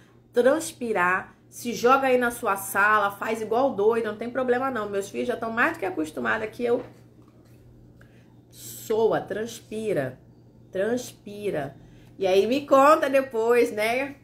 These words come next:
como é que isso vai acontecer. Não se esquece, porque no fim, gente, o que que você vai ganhar além do dinheiro? Tranquilidade na sua alma, saúde,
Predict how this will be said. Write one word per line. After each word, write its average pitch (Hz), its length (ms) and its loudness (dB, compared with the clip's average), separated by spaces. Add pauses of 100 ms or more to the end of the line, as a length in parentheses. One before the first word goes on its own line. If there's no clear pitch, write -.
como 214 160 -8
é 214 100 0
que 208 80 -12
isso 214 160 -4
vai 196 260 4
acontecer. 202 960 -4 (600)
Não 262 180 -2
se 277 80 -6
esquece, 151 480 -2
porque 220 260 -4
no 262 140 0
fim, 254 400 -4
gente, 165 320 -6
o - 60 -16
que 247 160 -4
que 247 80 -8
você 269 100 2
vai 226 180 2
ganhar 202 460 0
além 214 380 2
do 214 100 -6
dinheiro? 170 640 -4 (640)
Tranquilidade 185 800 -2
na 165 100 -10
sua 190 260 -6
alma, 156 440 -2 (400)
saúde, 170 880 0